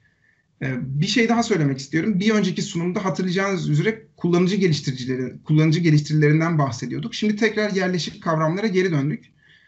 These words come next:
Bunun da nedeni, e, yerleşik kavram kelimesi şuradan geliyordu hatırlarsanız. Python içerisinde hali hazırda, Python içerisinde hali hazırda mevcut olan şeyler dışarıdan, e, indirmemizi gerektirmeyen şeyler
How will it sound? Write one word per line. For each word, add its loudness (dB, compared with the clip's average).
Bunun 2
da -2
nedeni, -2
e, 0
yerleşik 2
kavram -2
kelimesi 2
şuradan 0
geliyordu 0
hatırlarsanız. -6
Python 0
içerisinde -2
hali 4
hazırda, 0
Python 2
içerisinde 0
hali 0
hazırda 2
mevcut 2
olan -6
şeyler 0
dışarıdan, 0
e, -18
indirmemizi 4
gerektirmeyen 0
şeyler -6